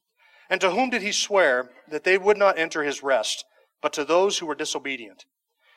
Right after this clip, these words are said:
So we see that they were not able to enter because of unbelief." And I want you to notice in verse,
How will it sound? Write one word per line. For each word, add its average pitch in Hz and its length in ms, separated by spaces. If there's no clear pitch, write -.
So - 220
we 247 140
see 151 400
that 143 220
they 165 100
were 190 140
not 175 240
able 151 260
to 135 160
enter 131 260
because 120 300
of 117 100
unbelief." 123 440
And 143 80
I 139 40
want 175 160
you 175 60
to 160 80
notice 147 240
in 139 100
verse, 131 320